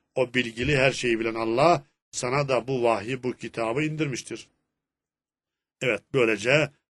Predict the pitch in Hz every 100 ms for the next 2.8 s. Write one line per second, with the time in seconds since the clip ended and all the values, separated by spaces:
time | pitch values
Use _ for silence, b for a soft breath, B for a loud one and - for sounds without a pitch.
0 | _ 127 120 120 147 151 - 131 135 147
1 | 120 120 117 117 120 110 113 110 117 143
2 | 117 104 - 123 113 117 170